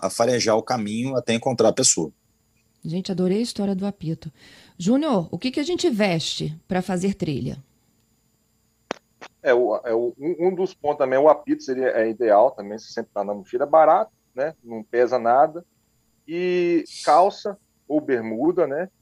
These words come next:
Speaker 3: É, no caso de, de, de masculino. Feminino, aquelas calças leg, né? Que dão, é mais leve, mais confortável. Um tênis bom, confortável,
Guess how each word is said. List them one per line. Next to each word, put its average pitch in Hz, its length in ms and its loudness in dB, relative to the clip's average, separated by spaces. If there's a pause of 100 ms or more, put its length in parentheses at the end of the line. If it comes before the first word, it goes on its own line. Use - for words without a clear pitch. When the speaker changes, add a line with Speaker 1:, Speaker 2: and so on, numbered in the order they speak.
(160)
Speaker 3:
É, 104 380 0
no 101 120 -10
caso 98 280 0 (140)
de, 92 200 -20 (120)
de, 90 200 -14 (240)
de 90 260 -14
masculino. 98 520 -14 (380)
Feminino, 160 420 0
aquelas 127 320 2
calças 123 340 -2
leg, 147 340 2
né? 135 240 -10
Que 202 80 -20 (160)
dão, 107 160 2
é 104 280 2
mais 104 200 2
leve, 113 400 8
mais 104 160 -4
confortável. 107 800 4 (640)
Um 196 60 -20 (140)
tênis 175 340 -6 (280)
bom, 151 380 -14 (280)
confortável, 127 840 6